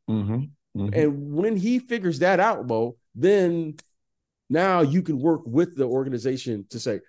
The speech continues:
Speaker 2: "This is what we're committed to doing, and this is how we're gonna do it."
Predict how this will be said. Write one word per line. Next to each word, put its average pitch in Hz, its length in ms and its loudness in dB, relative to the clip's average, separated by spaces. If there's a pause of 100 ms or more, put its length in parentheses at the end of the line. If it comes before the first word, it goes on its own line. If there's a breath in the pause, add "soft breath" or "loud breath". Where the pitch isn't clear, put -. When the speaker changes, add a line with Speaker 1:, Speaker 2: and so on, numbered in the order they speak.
(120)
Speaker 2:
"This 170 240 0
is 147 120 -8
what 135 180 -2
we're 127 140 -4
committed 120 380 -4
to 110 80 -4
doing, 107 340 -4
and 104 80 -6
this 113 100 -6
is 101 100 -12
how 101 120 -6
we're 90 120 -8
gonna 87 180 -12
do 78 160 -14
it." - 100 -20